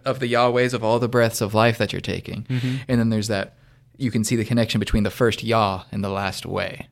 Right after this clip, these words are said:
Speaker 2: Mm-hmm.
Speaker 1: is what I'm saying. So it's
Speaker 2: Wow.
Speaker 1: kind of, that's fascinating. Once again, that's conjecture.
Speaker 2: Yeah, yeah.
Speaker 1: We don't know, but, like,
Speaker 2: Um,
Speaker 1: that's
Speaker 2: oh,
Speaker 1: kind
Speaker 2: yeah,
Speaker 1: of a
Speaker 2: yeah,
Speaker 1: cool
Speaker 2: yeah. We
Speaker 1: point.
Speaker 2: don't, yeah, we have no, that's, that's just a thought. That's just a, you know, something that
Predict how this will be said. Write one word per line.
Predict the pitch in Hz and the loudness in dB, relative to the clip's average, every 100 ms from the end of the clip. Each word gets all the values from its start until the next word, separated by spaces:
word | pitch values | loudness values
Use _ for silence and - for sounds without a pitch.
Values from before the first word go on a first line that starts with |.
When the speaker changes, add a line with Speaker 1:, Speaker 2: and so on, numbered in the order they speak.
| _ 127 | _ -8
Speaker 2:
Mm-hmm. | 117 120 | -4 -4
Speaker 1:
is | 110 | -2
what | 110 | -2
I'm | 98 | -2
saying. | 104 - 95 101 110 - | -6 -6 -8 -12 -14 -20
So | - 110 | -10 -6
it's | 113 | -4
Speaker 2:
Wow. | 113 | -2
Speaker 1:
kind | 110 101 | -2 -4
of, | 98 - - - - _ - - _ _ _ _ - | -8 -12 -20 -20 -20 _ -20 -20 _ _ _ _ -14
that's | - | -4
fascinating. | 101 95 - - | -2 -2 -6 -2
Once | 147 180 | 2 4
again, | 110 | 4
that's | 123 - | 2 2
conjecture. | 170 139 143 120 | 6 8 8 8
Speaker 2:
Yeah, | 120 | 6
yeah. | |
Speaker 1:
We | 160 | 8
don't | 196 214 | 8 8
know, | 131 90 95 | 6 4 2
but, | 104 | 2
like, | 101 120 | 4 2
Speaker 2:
Um, | 131 | 4
Speaker 1:
that's | 143 180 | 8 10
Speaker 2:
oh, | 175 | 10
Speaker 1:
kind | 156 | 10
Speaker 2:
yeah, | |
Speaker 1:
of | 156 | 10
a | |
Speaker 2:
yeah, | 143 | 8
Speaker 1:
cool | 123 | 8
Speaker 2:
yeah. | |
We | 123 | 8
Speaker 1:
point. | 160 | 8
Speaker 2:
don't, | 139 | 8
yeah, | 127 117 127 | 6 4 6
we | 196 | 8
have | 196 | 8
no, | 151 131 | 8 6
that's, | 139 160 - | 6 4 4
that's | 160 156 | 2 4
just | 147 127 | 4 2
a | |
thought. | - 120 117 | 2 2 2
That's | 131 - | -2 -4
just | - 120 - | -4 -4 -2
a, | 120 117 _ _ _ - _ _ _ | -4 -6 _ _ _ -20 _ _ _
you | 117 | -6
know, | 110 107 | -6 -6
something | - 117 113 110 110 | -4 -2 -2 -6 -4
that | 107 | -6